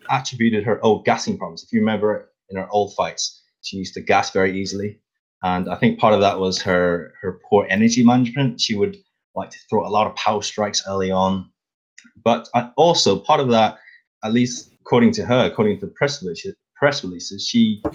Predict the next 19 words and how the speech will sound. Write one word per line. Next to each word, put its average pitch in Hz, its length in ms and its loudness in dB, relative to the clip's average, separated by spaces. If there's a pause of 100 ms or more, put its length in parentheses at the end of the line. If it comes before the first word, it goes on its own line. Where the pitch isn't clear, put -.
(260)
blamed 127 300 2
that 110 160 4
on 104 160 0
her 104 160 -4
sinus 131 440 -2
issues, - 460 -16 (500)
which 95 180 -8
apparently 123 360 2
is 92 100 -4
made 107 220 2
worse 104 320 4
by 92 260 0
the, 92 400 0
the 95 140 -10
dry 98 500 -6
air 101 300 0
in 87 180 -8
Vegas. - 640 -4 (140)
Now, 113 320 4